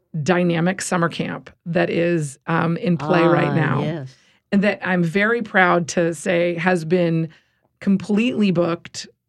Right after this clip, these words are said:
Speaker 1: since, I think, April. And it is well thought out. It is, it offers a different landscape, pardon the pun,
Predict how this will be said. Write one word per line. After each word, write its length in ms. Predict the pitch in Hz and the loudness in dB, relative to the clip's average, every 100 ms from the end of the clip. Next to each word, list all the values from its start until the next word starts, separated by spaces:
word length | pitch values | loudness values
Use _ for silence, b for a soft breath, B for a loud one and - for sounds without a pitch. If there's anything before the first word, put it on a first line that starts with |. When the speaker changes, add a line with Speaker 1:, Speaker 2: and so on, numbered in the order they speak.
| _ | _
Speaker 1:
since, 640 | - - 196 175 175 - - | -20 -4 0 0 -2 -6 -2
I 160 | 180 | 0
think, 300 | 175 202 185 - | 0 -2 -2 -2
April. 520 | 170 - 160 160 170 - _ _ _ _ _ | -4 -4 -6 -6 -10 -16 _ _ _ _ _
And 160 | 202 196 | -2 0
it 160 | 208 | 2
is 200 | 185 165 | 2 2
well 320 | 165 190 220 226 | -2 -2 0 -2
thought 300 | - 202 196 | 0 2 2
out. 500 | 180 185 190 - - _ - | 4 2 0 -4 -14 _ -2
It 120 | 175 | 0
is, 180 | 165 156 | 0 0
it 160 | 196 196 | -6 -4
offers 460 | 180 202 208 226 208 | -2 0 0 -2 -2
a 100 | - | -4
different 800 | 143 - 208 208 233 226 220 - b _ _ - | -4 -2 -4 -2 -2 -2 -4 -10 b _ _ -6
landscape, 840 | 160 185 220 214 - 160 - 190 - | 0 2 2 0 -4 -4 -4 -4 -10
pardon 320 | - 170 156 156 | -6 -4 -2 -2
the 60 | |
pun, 500 | 151 175 160 175 208 | 0 2 2 0 0